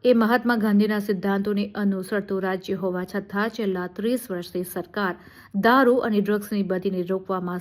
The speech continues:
સંપૂર્ણ નિષ્ફળ ગઈ છે. કોંગ્રેસે રજૂ કરેલા આંકડા મુજબ છેલ્લા પાંચ વર્ષમાં રાજ્યમાં ત્રાણું હજાર છસો એકાણું કિલો ડ્રગ્સ,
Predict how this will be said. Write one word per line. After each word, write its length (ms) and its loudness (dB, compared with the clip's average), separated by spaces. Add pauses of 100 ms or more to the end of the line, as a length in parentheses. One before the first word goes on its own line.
સંપૂર્ણ 440 -2
નિષ્ફળ 420 -8
ગઈ 280 -10
છે. 240 -10 (580)
કોંગ્રેસે 440 6
રજૂ 240 4
કરેલા 360 4
આંકડા 260 2
મુજબ 300 2
છેલ્લા 240 -2
પાંચ 320 0
વર્ષમાં 440 -2
રાજ્યમાં 520 -2
ત્રાણું 500 -2
હજાર 220 0
છસો 320 -4
એકાણું 520 -4
કિલો 300 -4
ડ્રગ્સ, 360 -4